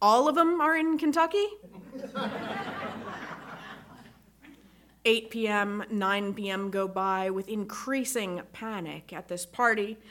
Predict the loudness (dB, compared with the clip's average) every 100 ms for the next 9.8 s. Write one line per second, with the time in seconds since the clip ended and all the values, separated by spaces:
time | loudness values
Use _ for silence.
0 | -2 2 2 6 4 6 4 4 4 2
1 | 2 4 8 8 8 2 0 0 2 2
2 | 2 -2 0 -2 -2 2 2 2 0 0
3 | -4 -20 _ 0 4 8 10 10 8 4
4 | 6 4 6 2 2 0 -2 2 2 2
5 | 0 -6 -12 -20 _ -20 _ _ _ _
6 | _ _ _ -10 6 10 10 6 8 8
7 | 8 6 8 8 8 2 2 4 4 6
8 | 10 10 10 8 8 8 8 8 8 4
9 | 2 0 2 4 4 2 -2